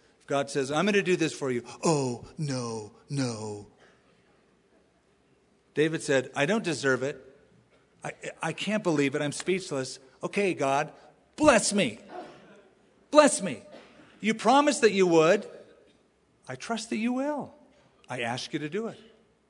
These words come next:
I rest upon what you said. If you said you're gonna do it, you're gonna do it. Thank you. Go for it." How do you treat the promises of God? "Well, I underlined them in yellow."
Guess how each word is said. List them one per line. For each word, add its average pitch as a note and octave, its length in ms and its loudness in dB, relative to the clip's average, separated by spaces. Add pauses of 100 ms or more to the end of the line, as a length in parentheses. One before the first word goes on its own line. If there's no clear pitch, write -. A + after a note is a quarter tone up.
(400)
I D3 160 0
rest D#3+ 520 2
upon F3+ 460 -2
what E3 120 -6
you F#3 120 -4
said. A#3+ 420 -6 (120)
If E3 160 -4
you A#3 80 2
said A3 220 4
you're E3 100 2
gonna D3 200 -2
do G3+ 180 4
it, A3+ 200 -4
you're C3+ 80 -6
gonna C3 160 -2
do A2+ 120 -4
it. - 120 -14 (320)
Thank D#3+ 420 0
you. F#3+ 240 -2 (200)
Go D#3+ 160 2
for C#3+ 360 2
it." - 240 -10 (4000)
How G3+ 160 2
do F3+ 80 -2
you E3+ 100 0
treat D3 280 -2
the A#2+ 80 -6
promises A2+ 580 -4
of G#2+ 100 -12
God? G2 440 -10 (2000)
"Well, A2+ 160 -2
I A#2 120 0
underlined C3 480 0
them C#3 80 -6
in C#3+ 80 -8
yellow." C#3+ 360 -10